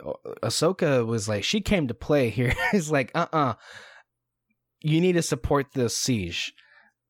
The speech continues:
And as far as that final interaction, and I do believe it is the final time we will see Ahsoka and Anakin see each other, at least in the sense of, I do,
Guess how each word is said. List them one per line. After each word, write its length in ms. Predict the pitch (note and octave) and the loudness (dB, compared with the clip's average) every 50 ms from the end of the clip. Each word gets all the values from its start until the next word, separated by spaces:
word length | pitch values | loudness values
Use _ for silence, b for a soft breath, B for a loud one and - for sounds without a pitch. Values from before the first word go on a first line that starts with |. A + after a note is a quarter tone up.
| _ _ | _ _
And 680 | C3+ C3 C3 C3 B2+ B2+ B2+ B2+ B2 B2 A#2+ A2+ - - - _ _ _ _ _ _ _ _ _ _ _ _ _ _ _ _ _ _ _ _ _ _ _ _ _ _ _ _ _ - _ _ _ _ _ - | 0 0 2 2 2 2 2 2 2 0 0 -2 -6 -12 -18 _ _ _ _ _ _ _ _ _ _ _ _ _ _ _ _ _ _ _ _ _ _ _ _ _ _ _ _ _ -20 _ _ _ _ _ -2
as 200 | C3+ C3+ - - | -2 -2 -2 -2
far 260 | - D3 C#3 D3 D#3 | 0 2 2 4 4
as 520 | D#3 D#3 D#3 D#3 C#3 - - - - - - _ _ _ _ _ _ _ | 4 4 4 2 2 0 -4 -4 -6 -8 -14 _ _ _ _ _ _ _
that 320 | - B2 - C3+ B2+ - - | -8 -4 -2 0 -2 -2 -4
final 760 | - - - - C3 B2+ B2+ C3 C#3 D3+ D3+ D3 C#3+ C#3 - - | -12 -20 -6 -2 0 2 2 4 4 4 4 2 2 0 0 0
interaction, 760 | C3+ C3 C3 C3 B2 B2 A2+ A#2 B2+ - - - D#3 D3+ C#3+ | 0 2 2 4 4 4 2 0 -2 -2 -2 0 0 2 2
and 100 | A#2+ A#2 | 2 2
I 40 | A2+ | 2
do 100 | C3 C3 | 2 2
believe 240 | B2+ C#3 C3 B2+ B2 | 2 4 4 4 4
it 100 | C3 A#2+ | 4 2
is 120 | B2+ G#2+ | 2 0
the 80 | - B2 | -2 -2
final 300 | - - B2+ B2+ C3 B2+ | -2 0 2 2 2 2
time 220 | - C3 C3 B2+ | 0 0 0 2
we 80 | B2 A#2+ | 2 2
will 120 | A#2 A#2 | 2 0
see 280 | A2+ - - - B2+ B2+ | 0 -2 -2 0 0 0
Ahsoka 380 | A#2+ - - B2+ A#2 A#2 - | 0 0 -2 -2 -2 -2 0
and 340 | B2 A#2+ A#2 A#2 A#2 A#2 A2+ | 0 0 0 0 0 0 -2
Anakin 300 | - - A#2+ A#2 A#2 A2+ b b b b b b b | -2 -2 0 0 0 -2 b b b b b b b
see 280 | - - - - D#3+ D3+ | -4 -2 0 2 2 4
each 240 | C#3 D3+ C#3+ - | 4 2 2 2
other, 200 | D#3+ D3 C#3+ C#3+ C3+ | 2 2 4 2 2
at 100 | A#2 - | 2 2
least 240 | B2+ B2+ C3 - - | 0 0 0 0 0
in 60 | C3+ | 0
the 80 | B2+ A#2+ | 0 0
sense 300 | - B2+ B2 A#2+ - - | 0 -2 -2 -2 -2 -2
of, 220 | B2 A2+ G#2+ - - _ _ _ _ _ _ _ _ _ _ _ _ _ _ _ _ _ _ _ _ _ _ _ - - B B B B B B - | -4 -4 -4 -6 -14 _ _ _ _ _ _ _ _ _ _ _ _ _ _ _ _ _ _ _ _ _ _ _ -20 -20 B B B B B B 0
I 100 | F3 F3 | 0 0
do, 240 | - - A3 A3 | 2 0 0 0